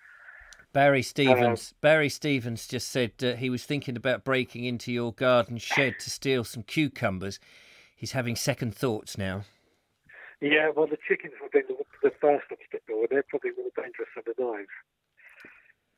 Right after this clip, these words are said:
Speaker 1: Um, Michael Angel says, "Any fixed blade over three inches you can be nicked for."
Speaker 2: Uh, technically, yes. That's,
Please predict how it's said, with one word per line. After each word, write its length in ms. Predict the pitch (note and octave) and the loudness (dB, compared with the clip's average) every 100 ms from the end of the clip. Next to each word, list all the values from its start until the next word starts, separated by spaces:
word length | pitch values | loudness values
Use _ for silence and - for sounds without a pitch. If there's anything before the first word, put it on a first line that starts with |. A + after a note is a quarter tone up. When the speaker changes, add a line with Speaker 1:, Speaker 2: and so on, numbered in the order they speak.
| _ _ _ | _ _ _
Speaker 1:
Um, 300 | - B2+ B2+ - - | -2 0 0 -6 -10
Michael 400 | D#3 F#3+ G3+ D3+ | 0 0 2 2
Angel 280 | E3 F3+ C#3+ | 2 0 -4
says, 280 | - D3 - | -4 -4 -4
"Any 200 | F#3 G#3 | -4 -4
fixed 480 | G3 - F#3 - - | -6 -4 -6 -6 -10
blade 340 | - D#3+ D#3 C#3 | -2 0 0 0
over 220 | D3+ C3+ | 0 -2
three 400 | C3 - E3+ D#3 | -6 -4 -2 -2
inches 400 | D3+ C3+ A2+ G#2+ | -2 -6 -8 -6
you 100 | D3 | -6
can 160 | C#3+ C#3 | -8 -6
be 180 | D3 D3+ | -4 -4
nicked 340 | D#3+ G3+ - | -4 -6 -12
for." 320 | - F2+ E2 - _ _ _ _ _ _ _ _ _ - _ - - - G#3 | -12 -10 -10 -16 _ _ _ _ _ _ _ _ _ -20 _ -16 -16 4 8
Speaker 2:
Uh, 120 | G#3 - - - | 8 6 -2 2
technically, 440 | A#3 G3 E3 - | 2 2 -6 -2
yes. 220 | G#3 E3 - - - _ _ _ _ - _ _ _ - - - | 2 2 2 -12 -20 _ _ _ _ -20 _ _ _ -20 -16 -8
That's, 140 | F3+ | -8